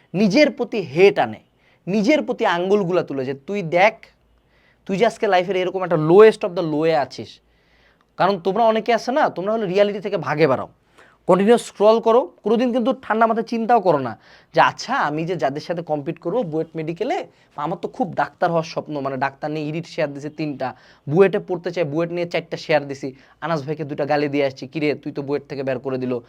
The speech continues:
কেমন লাগতেছে?'" সব বুঝলাম, সব বুঝলাম, কিন্তু কথা হলো আমার কতটুক প্রিপারেশন হয়েছে।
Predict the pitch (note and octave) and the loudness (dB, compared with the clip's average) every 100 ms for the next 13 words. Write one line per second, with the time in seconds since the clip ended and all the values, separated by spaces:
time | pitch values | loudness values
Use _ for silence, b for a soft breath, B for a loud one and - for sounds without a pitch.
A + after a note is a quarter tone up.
0 | b - D#3+ D#3 C#3+ C3 B2+ B2+ B3 C4 | b -4 -2 0 -2 -4 -12 -8 -8 -6
1 | A3 B2+ G2 _ - D3+ G#3+ D3 A2+ - | -6 -6 -12 _ -6 -4 -2 -6 -8 -12
2 | b b b - E3+ E3+ E3 G3+ G#3+ - | b b b -6 -6 -4 -4 -4 -4 -4
3 | G3+ C#4 C4 - F3+ E3+ D#3+ B2+ G#2+ G#2 | -2 -2 -4 -10 -12 -6 -2 -2 -4 -12
4 | G2+ - | -16 -20